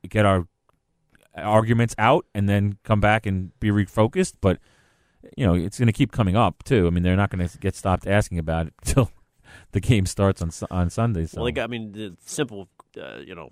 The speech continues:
Speaker 2: they got a score. McAvoy
Speaker 1: Oh,
Speaker 2: at
Speaker 1: my
Speaker 2: the, at the
Speaker 1: God.
Speaker 2: two-on-one, um, and decided to shoot it. He had Krejci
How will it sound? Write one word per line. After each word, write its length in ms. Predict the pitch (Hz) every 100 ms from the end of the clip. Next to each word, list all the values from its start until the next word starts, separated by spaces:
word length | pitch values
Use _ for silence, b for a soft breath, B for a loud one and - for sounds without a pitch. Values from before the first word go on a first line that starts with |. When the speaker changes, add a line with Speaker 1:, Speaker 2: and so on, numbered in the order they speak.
| 90
Speaker 2:
they 100 | 104
got 80 | 98
a 20 |
score. 320 | - 139 139
McAvoy 640 | 90 95 110 117 147 131 117
Speaker 1:
Oh, 20 |
Speaker 2:
at 40 | 73
Speaker 1:
my 100 | 71
Speaker 2:
the, 100 | 76
at 120 | -
the 80 | 71
Speaker 1:
God. 60 |
Speaker 2:
two-on-one, 600 | 156 123 107 117 139 110 - _ _ -
um, 420 | 117 92 98 92 b b -
and 120 | 110
decided 380 | - 135 120 92
to 60 |
shoot 280 | - - 147
it. 120 | 104
He 120 | 104
had 180 | 117 113
Krejci 420 | - 113 117 110